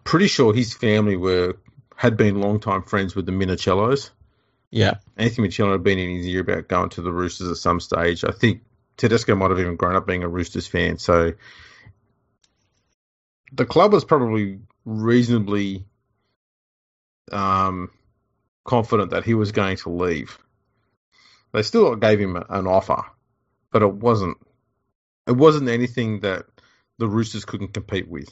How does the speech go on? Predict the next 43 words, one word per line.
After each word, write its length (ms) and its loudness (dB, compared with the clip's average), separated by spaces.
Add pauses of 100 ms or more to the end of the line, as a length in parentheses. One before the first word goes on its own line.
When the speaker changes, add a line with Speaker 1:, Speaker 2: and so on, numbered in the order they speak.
Speaker 1:
I 40 -2
think 120 2
it 40 2
might 160 -2
have 80 -8
been, 180 -6
like, 140 -8
seven 360 -4
hundred 300 -4
grand 300 -2
or 60 2
eight 140 -2
hundred 280 -6
grand 240 -4
or 20 -8
something 200 -8
like 120 -10
that 160 -4
a 40 -10
season. 420 -6 (580)
I'm, 260 0
I'm 300 2
guessing. 400 -2 (480)
Speaker 2:
And 140 2
that's 200 0
what 120 8
Speaker 1:
Um, 100 8
Speaker 2:
I 80 6
don't 160 4
understand. 640 0
Like, 340 0
don't 200 4
you 200 4
off-, 300 2
e-, 220 4
even 320 0
back 340 2
then, 360 -4 (140)
like, 240 -2
we 100 -2
kind 300 -2
of 180 -2 (480)
knew, 520 2